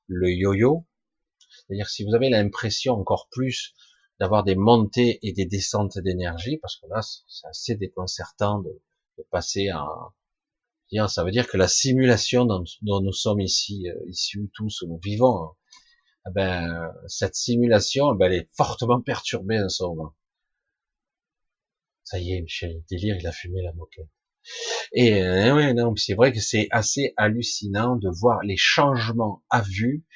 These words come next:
de pression spirituelle, énergétique qu'il y a. Là, c'est, si ça y est, super. Ah non, c'est fini. Ah, ça y est, super. Non, non, c'est terminé. On fait ça. On, on n'arrête pas d'osciller. Et pour ceux qui sont sensibles,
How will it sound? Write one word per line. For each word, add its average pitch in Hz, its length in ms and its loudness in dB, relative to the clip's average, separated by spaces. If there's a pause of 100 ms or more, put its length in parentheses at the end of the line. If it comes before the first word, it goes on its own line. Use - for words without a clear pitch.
(340)
de 98 120 -2
pression - 600 2
spirituelle, 117 720 -2 (120)
énergétique 113 1000 0
qu'il 95 180 -4
y 87 120 -6
a. - 60 -16 (880)
Là, 104 260 2
c'est, - 180 -12 (460)
si 92 120 -12
ça - 160 -2
y 170 120 2
est, 135 180 0
super. 135 380 -4 (180)
Ah 101 100 -6
non, 98 220 -6
c'est - 160 -20
fini. - 220 -14 (180)
Ah, 202 140 4
ça - 200 0
y 196 160 4
est, 156 60 4
super. 165 400 0
Non, 117 160 -4
non, 104 180 -4
c'est - 180 -14
terminé. 87 460 -12 (580)
On 98 100 -2
fait - 120 -6
ça. 82 280 -2
On, 92 100 -2
on 82 280 -2
n'arrête 95 300 -2
pas 98 120 0
d'osciller. 95 640 -2
Et 104 40 -8
pour 101 180 -8
ceux 127 100 -2
qui - 120 -6
sont 104 160 -2
sensibles, 120 680 0